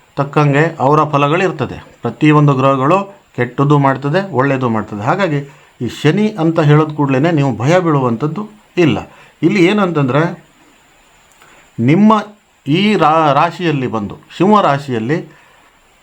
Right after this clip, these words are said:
ಈ ಮೂರು ತಿಂಗಳಲ್ಲಿ ಶನಿಯ ಫಲ ಯಾವ ರೀತಿ ಇದೆ ಅಂತಂದ್ರೆ, ಒಂದು ಕರ್ಮಕ್ಕೆ ತಕ್ಕದಾದಂಥ ಫಲ. ನೀವು ಏನೆಲ್ಲ ಒಳ್ಳೆಯದನ್ನ ಕೆಲಸ ಮಾಡ್ತೀರೋ ಅಥವಾ ಏನೆಲ್ಲ ಒಳ್ಳೆ ಕೆಲಸ ಮಾಡ್ಕೊಂಡು ಬಂದಿದ್ದೀರೋ ಅದರ ಅನುಗುಣವಾಗಿ ಶನಿ ನಿಮಗೆ ಇಲ್ಲಿ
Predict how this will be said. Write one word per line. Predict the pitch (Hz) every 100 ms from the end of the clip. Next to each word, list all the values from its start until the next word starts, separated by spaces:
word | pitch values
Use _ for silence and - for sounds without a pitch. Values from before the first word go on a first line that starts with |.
| -
ಈ | 202
ಮೂರು | 226 185 180
ತಿಂಗಳಲ್ಲಿ | 170 135 120 131
ಶನಿಯ | 147 - 175 220 214 -
ಫಲ | -
ಯಾವ | 170 151 147
ರೀತಿ | 135 131
ಇದೆ | 120 117
ಅಂತಂದ್ರೆ, | 107 107 135 160
ಒಂದು | 117 165 190 185 190 - _ _
ಕರ್ಮಕ್ಕೆ | 135 165 185 185 180
ತಕ್ಕದಾದಂಥ | 156 147 - 143 139 123 123 160
ಫಲ. | 147 113 110 101 87 - _ _ _ _ _ _ -
ನೀವು | 120 127
ಏನೆಲ್ಲ | 107 175 214 180
ಒಳ್ಳೆಯದನ್ನ | 175 131 139 165 160 160
ಕೆಲಸ | 151 139
ಮಾಡ್ತೀರೋ | 139 123 104 - 117
ಅಥವಾ | 147 - - 117 139
ಏನೆಲ್ಲ | 117 139 190 196
ಒಳ್ಳೆ | 147 143 160
ಕೆಲಸ | 151 135 131
ಮಾಡ್ಕೊಂಡು | 120 113 107 107
ಬಂದಿದ್ದೀರೋ | 104 147 196 156 113 117 - - - _ _ _
ಅದರ | - 139
ಅನುಗುಣವಾಗಿ | 214 156 165 160 156 139 123 131 175
ಶನಿ | 151 147
ನಿಮಗೆ | 147 127 123 120
ಇಲ್ಲಿ | 120 185